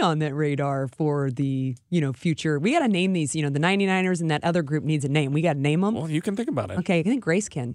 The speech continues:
Speaker 1: Grace can
Speaker 2: You
Speaker 1: probably
Speaker 2: can,
Speaker 1: name 'em.
Speaker 2: <laughs> we can, uh, yeah, we can ask her. I, you know, Grace, that's, those are her ninety-niners.
Speaker 1: That's right, I
Speaker 2: Yeah,
Speaker 1: agree.
Speaker 2: Grace wasn't even alive for the
Speaker 1: That's
Speaker 2: ninety-niners.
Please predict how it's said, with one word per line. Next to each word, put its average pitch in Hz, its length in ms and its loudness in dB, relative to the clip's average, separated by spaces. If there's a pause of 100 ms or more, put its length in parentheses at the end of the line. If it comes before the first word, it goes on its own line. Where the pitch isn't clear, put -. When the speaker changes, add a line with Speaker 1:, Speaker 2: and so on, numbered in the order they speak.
Speaker 1:
Grace 175 200 -2
can 143 120 -8
Speaker 2:
You 135 80 2
Speaker 1:
probably 143 140 4
Speaker 2:
can, 196 100 6
Speaker 1:
name 190 80 0
'em. 156 60 -2
Speaker 2:
<laughs> - 0 -
we 160 80 -2
can, 160 160 0
uh, 165 60 2
yeah, 147 260 0
we 120 120 -2
can 127 140 0
ask 123 240 0
her. 127 100 2
I, 131 120 2
you 127 240 -2
know, 117 100 0
Grace, 131 300 0
that's, 131 260 2
those 170 240 4
are 139 80 2
her 160 160 0
ninety-niners. 104 320 -6
Speaker 1:
That's 180 240 2
right, 202 180 6
I 208 180 4
Speaker 2:
Yeah, 113 80 0
Speaker 1:
agree. 180 240 2
Speaker 2:
Grace 147 220 0
wasn't 120 200 0
even 113 140 0
alive 123 340 0
for 104 80 -6
the 95 80 -4
Speaker 1:
That's 180 340 2
Speaker 2:
ninety-niners. 247 520 4